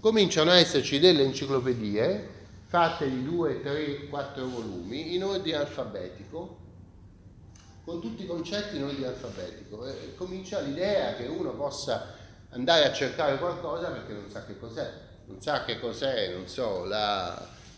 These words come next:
ehm, l'azione riconvenzionale. Infatti è una cosa difficile. Allora va, cerca actio riconvenzionalis e trova,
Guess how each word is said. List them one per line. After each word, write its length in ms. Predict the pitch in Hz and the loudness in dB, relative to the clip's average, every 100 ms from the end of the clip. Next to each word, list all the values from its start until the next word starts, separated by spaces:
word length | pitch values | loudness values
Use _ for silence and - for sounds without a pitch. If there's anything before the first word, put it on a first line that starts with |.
| - - | -18 -6
ehm, 1160 | 104 90 90 85 82 80 78 - - - - - - - | -2 0 0 -2 -2 -4 -6 -10 -10 -12 -14 -16 -10 4
l'azione 580 | 120 120 - 185 170 | 6 6 8 10 10
riconvenzionale. 1000 | 135 143 139 127 131 117 120 92 - - - - - - - - - - - - - - - | 8 6 4 6 2 4 2 0 -4 -10 -12 -16 -20 -20 -20 -20 -20 -20 -20 -20 -20 -20 -14
Infatti 500 | 78 - 104 - - | -12 -2 -2 0 -2
è 60 | |
una 100 | 101 | -2
cosa 240 | 110 113 113 | -2 -2 -4
difficile. 560 | 104 - 95 95 98 | -6 -10 -10 -8 -6
Allora 580 | 175 220 226 196 139 - 135 | -4 -2 0 0 0 -6 0
va, 580 | 196 254 - - - - - - - - | 2 2 -2 -8 -16 -18 -20 -20 -20 -18
cerca 760 | - 165 160 156 160 190 - - | -8 -4 -4 -4 -6 -6 -6 -10
actio 560 | 139 151 151 - - 123 | -4 -2 -2 -6 -6 -6
riconvenzionalis 1160 | 113 117 120 143 143 208 196 196 220 233 - - - | -4 -6 -6 -8 -6 -4 -2 0 -2 -2 -4 -4 -4
e 200 | 156 - | -4 0
trova, 840 | 180 165 147 139 160 196 240 - | 6 8 8 6 6 4 2 -6